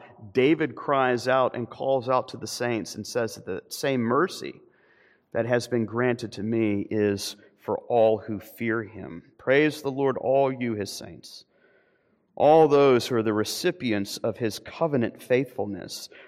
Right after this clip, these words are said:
The Lord will show that same faithfulness to his saints as he has shown David. Here David recognizes, this is not simply, uh, the deliverance of the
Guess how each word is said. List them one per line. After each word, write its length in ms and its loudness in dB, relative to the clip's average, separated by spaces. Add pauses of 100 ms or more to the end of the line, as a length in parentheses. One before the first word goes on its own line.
(100)
The 80 0
Lord 400 4
will 260 4
show 520 0
that 280 2
same 720 -2 (680)
faithfulness 840 -4 (960)
to 60 -6
his 100 -4
saints 440 0
as 140 -6
he 80 -2
has 140 0
shown 580 0 (500)
David. 500 0 (1500)
Here 160 2
David 320 2
recognizes, 960 0
this 200 -10
is 120 -10
not 280 -2
simply, 560 -4 (420)
uh, 80 2
the 140 -2
deliverance 640 0
of 300 -2
the 200 -4